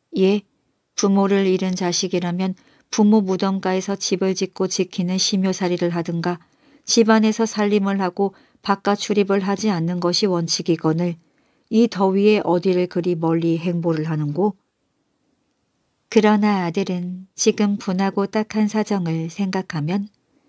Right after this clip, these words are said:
집안에만 눌러있을 처지가 아니기에 처음 만난 이 백발 노인에게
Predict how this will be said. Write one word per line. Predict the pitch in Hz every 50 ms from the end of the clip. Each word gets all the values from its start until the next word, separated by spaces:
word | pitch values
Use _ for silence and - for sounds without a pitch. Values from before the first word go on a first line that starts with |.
| _ _ _ _ _ _ -
집안에만 | - 233 220 - 220 214 214 214 208 196 190 190 190 185 185 185 185 190 - _ _ _ _ _ _ _ _ _ _ _ - - - _ _ _ _ _ _ _ _ _ _ _ _ _ _ - -
눌러있을 | 208 214 208 208 214 214 214 208 196 - - - - 185 190 190 196 196
처지가 | - - 220 208 202 - 214 208 - 196 185 165
아니기에 | 156 160 165 175 175 - 196 180 170 156 160 185 214 - _ _ _ _ _ _ _ _
처음 | - - 233 226 226 226 220
만난 | 214 214 208 202 196 202 202 190
이 | 175 180 185
백발 | 175 - 175 170 170 _ - 185 190 185
노인에게 | 175 180 170 170 185 190 190 185 175 - - 160 160 165 170